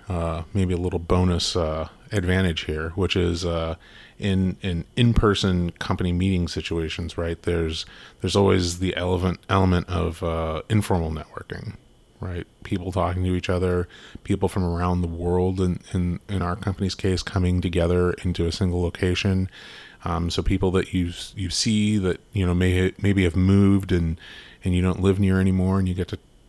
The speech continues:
you know, chat and, and catch up with them. Like, that, that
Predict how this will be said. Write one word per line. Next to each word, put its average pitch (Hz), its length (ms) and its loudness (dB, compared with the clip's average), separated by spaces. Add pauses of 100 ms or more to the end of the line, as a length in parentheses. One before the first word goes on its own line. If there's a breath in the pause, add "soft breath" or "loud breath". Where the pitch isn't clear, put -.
(420)
you 95 140 -4
know, 85 100 -2
chat 87 360 -2
and, 90 300 2
and 87 220 -2
catch - 240 -6
up 92 200 -2
with 87 120 -6
them. 80 340 -6
Like, 82 140 -4 (520)
that, - 200 -8 (260)
that 107 180 -2